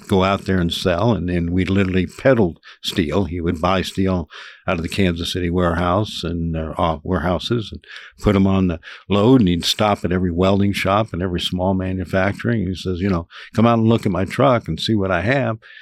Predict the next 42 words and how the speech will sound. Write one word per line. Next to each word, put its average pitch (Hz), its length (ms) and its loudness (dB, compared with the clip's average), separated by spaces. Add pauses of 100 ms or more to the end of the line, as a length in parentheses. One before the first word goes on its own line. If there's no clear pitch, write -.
(140)
and 90 200 -2
see 92 180 -2
if 82 140 -8
you 90 100 -2
can 92 100 0
buy 107 280 2
it," 95 220 -2 (100)
and - 100 -8
then 87 160 -6
trying 90 280 -2
to 87 60 -4
peddle 90 400 -2
it 90 80 -4
off 90 220 -4
the - 60 -14
truck 113 400 0
with 82 140 -6
the 85 140 -10 (280)
purpose 90 400 -4
of 87 120 -8
fulfilling 90 580 -4 (260)
payloads 95 520 2
both 90 260 -2
ways. 95 420 -6
And - 120 -10 (480)
as 85 140 -4
that, 85 380 -4
uh, 80 200 -8 (180)
you 95 100 -4
know, 78 220 -6 (240)
somebody 82 300 -2
would 82 180 -4
say, 87 100 -8
"Well, 82 180 -4
I 87 80 -2
don't 87 200 -2
need 90 100 -2
what 87 180 -4
you 98 120 -4
have 90 200 -2
here, 113 280 4
but, 95 140 -4